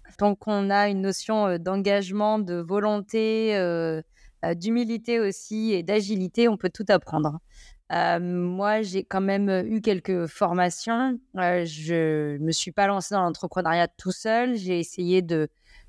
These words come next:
de m'intégrer dans un écosystème, euh, structuré d'accélérateurs de start-up, d'incubateurs, euh, qui m'ont permis de poser les bases de ce qu'était une entreprise, euh, aussi de m'entourer d'experts,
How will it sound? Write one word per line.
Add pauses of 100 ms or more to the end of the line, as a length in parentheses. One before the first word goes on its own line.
(120)
de
m'intégrer
dans
un
écosystème,
euh,
structuré
d'accélérateurs
de
start-up, (120)
d'incubateurs, (640)
euh,
qui
m'ont
permis
de
poser
les
bases
de
ce
qu'était
une
entreprise, (100)
euh,
aussi
de
m'entourer
d'experts,